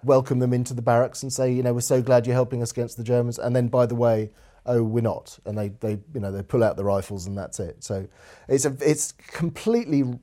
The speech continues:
bizarre picture, the Soviet invasion. And actually it's very interesting 'cause it's not really been done. Where you've,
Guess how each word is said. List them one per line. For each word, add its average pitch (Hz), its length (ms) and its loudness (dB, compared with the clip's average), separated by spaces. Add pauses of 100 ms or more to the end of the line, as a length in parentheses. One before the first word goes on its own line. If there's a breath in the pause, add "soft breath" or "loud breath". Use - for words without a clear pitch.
bizarre 139 680 4
picture, 135 440 -8
the 92 280 -10
Soviet 104 360 -6
invasion. 92 440 -12 (480 soft breath)
And 135 100 2
actually 165 280 4
it's 127 80 -2
very 170 320 10
interesting 170 320 0
'cause 131 120 -4
it's 160 160 -4
not 190 220 4
really 170 240 4
been 143 180 0
done. 139 280 4
Where 143 180 6
you've, 160 220 2